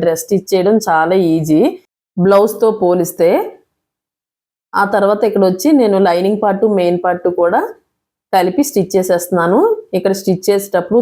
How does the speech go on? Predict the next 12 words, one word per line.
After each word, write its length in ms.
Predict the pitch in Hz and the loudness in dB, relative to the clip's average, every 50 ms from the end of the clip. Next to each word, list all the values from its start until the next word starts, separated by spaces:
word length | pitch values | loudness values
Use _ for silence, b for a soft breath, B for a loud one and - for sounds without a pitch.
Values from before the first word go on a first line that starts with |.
| 240 - | 0 -2
చాలా 440 | 202 170 165 170 165 170 175 190 208 208 208 - B B B B B B _ - 180 | -2 -2 0 0 0 0 2 2 0 0 -2 -4 B B B B B B _ -2 0
రెండు 300 | 175 185 202 214 214 233 233 - | 0 2 2 2 2 0 0 2
చేతులతో 500 | 240 220 214 202 220 208 208 196 214 214 208 214 | 2 2 2 2 0 -2 0 0 0 -2 0 0
కూడా 240 | 196 190 190 220 262 330 320 - - _ _ _ _ _ _ _ _ _ - | 0 0 2 2 0 0 -2 -6 -10 _ _ _ _ _ _ _ _ _ -6
కరెక్ట్గా 500 | 175 170 170 - - 202 196 208 214 220 208 196 - - _ _ _ _ _ _ _ _ _ _ - 180 | -6 -6 -6 -6 -4 0 0 2 2 2 0 -2 -6 -12 _ _ _ _ _ _ _ _ _ _ -2 0
అడ్జస్ట్ 360 | 175 170 170 208 208 208 - - 214 | 0 2 2 0 0 -2 -2 -2 0
చేస్తూ 280 | 196 185 190 185 - 269 262 | 0 0 -2 -2 -4 -4 -4
స్టిచ్ 220 | - - 190 170 - - | -2 -2 -4 -2 -2 0
చేయాలి. 440 | 185 175 175 165 156 151 151 190 285 381 427 - - _ - | 0 2 2 2 2 2 0 0 0 0 -4 -6 -10 _ -4
ముందైతే 380 | 180 180 185 190 208 202 202 240 226 | 0 0 2 2 2 2 2 0 0
నేను 160 | 214 196 190 185 180 | 2 2 0 0 0
ఇక్కడ 160 | 185 175 185 | -2 0 0